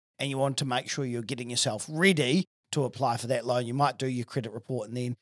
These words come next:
go through and check all these things. And if there is anything that is a mistake, which happens all the time, you wanna make sure that you give yourself plenty of lead time to be able to sort that out.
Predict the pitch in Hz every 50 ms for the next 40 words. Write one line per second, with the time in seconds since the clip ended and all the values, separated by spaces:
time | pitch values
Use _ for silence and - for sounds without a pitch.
0 | _ _ - 180 156 143 - - - 143 139 123 - - 165 151 - 143 139 127
1 | 123 127 120 - - - 135 127 123 113 123 127 120 - - 190 175 - - _
2 | - 170 185 196 196 165 175 175 156 151 139 120 - 135 127 123 123 113 - _
3 | _ _ _ - 139 127 123 - - - _ _ _ - 165 151 143 139 123 123
4 | 110 - - - 180 160 123 107 151 - - 131 131 120 - - _ _ - 180
5 | 175 147 139 120 104 107 101 90 78 - - - 170 151 110 82 - - 156 -
6 | _ _ _ - 117 131 131 127 123 127 123 - 131 - 147 123 120 113 - -
7 | 120 107 120 107 107 - - 123 98 101 - - 151 135 117 117 113 104 98 113
8 | 123 123 123 120 - - 120 107 107 107 - - - 113 107 101 104 - - 143
9 | 110 117 113 107 120 127 123 110 92